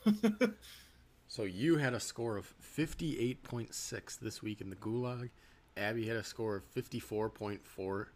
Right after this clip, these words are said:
Speaker 2: six. I did feel kind of bad because she had James White, and James White, just absolutely tragic situation that happened this week. Um, feel for him, Badger alum. And I know Russell Wilson had, like, a really nice,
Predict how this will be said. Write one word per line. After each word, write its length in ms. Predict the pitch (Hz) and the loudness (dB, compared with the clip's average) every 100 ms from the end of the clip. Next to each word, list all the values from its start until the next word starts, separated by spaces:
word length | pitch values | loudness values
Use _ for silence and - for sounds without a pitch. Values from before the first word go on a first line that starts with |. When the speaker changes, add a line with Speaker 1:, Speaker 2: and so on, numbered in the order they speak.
| - | -8
Speaker 2:
six. 640 | - - 95 85 - - - - - - - | -4 -2 -2 -4 -8 -12 -14 -20 -20 -12 -2
I 120 | 104 | 0
did 200 | 110 135 | 2 2
feel 240 | 147 147 | 2 0
kind 260 | 135 117 120 | 0 -2 -2
of 180 | 101 92 | -4 -2
bad 380 | 85 87 104 120 | 0 0 0 -2
because 320 | 110 107 98 | -6 -6 -6
she 160 | - | -2
had 180 | 131 113 | -2 -2
James 400 | 110 107 113 110 | -2 -2 -2 -4
White, 400 | 92 87 117 - - - - - - | -4 -4 -4 -8 -20 -20 -20 -18 -6
and 180 | 120 101 | -6 -2
James 320 | 110 131 113 | 0 0 -2
White, 320 | 117 120 117 - - - | -2 -2 -2 -8 -20 -18
just 260 | - 104 - | -8 -8 -4
absolutely 500 | 104 110 - 104 101 | -4 -4 -2 -2 -2
tragic 720 | 98 - 107 95 92 98 - - - - - - - - | -4 -4 0 2 2 -4 -8 -16 -20 -20 -20 -20 -20 -12
situation 520 | - - 110 101 110 | -8 -2 -2 -2 -4
that 100 | 98 | -6
happened 320 | 98 92 98 | -4 -4 -4
this 120 | 92 | -4
week. 460 | 92 95 90 - - - - - | -4 -4 -4 -8 -18 -20 -20 -16
Um, 300 | 90 87 90 - - - - | -14 -14 -16 -20 -20 -20 -20
feel 220 | - 110 104 | -6 -4 -2
for 140 | 101 | -2
him, 360 | 101 95 95 87 - - - | -2 -2 -4 -8 -18 -20 -2
Badger 340 | 101 95 98 95 | 2 2 2 0
alum. 460 | 92 90 85 87 - - - - - - - - - | 0 0 -2 -6 -12 -20 -20 -20 -20 -20 -20 -18 -10
And 380 | 87 85 85 | -4 -4 -4
I 60 | 87 | -4
know 140 | 92 | -4
Russell 360 | 92 95 110 107 | 0 0 0 0
Wilson 280 | 104 95 98 | -2 -2 -2
had, 160 | 92 | -2
like, 120 | 90 87 | -2 -2
a 60 | |
really 200 | 87 90 | 0 0
nice, 520 | 87 85 87 - - | -2 -2 -4 -6 -8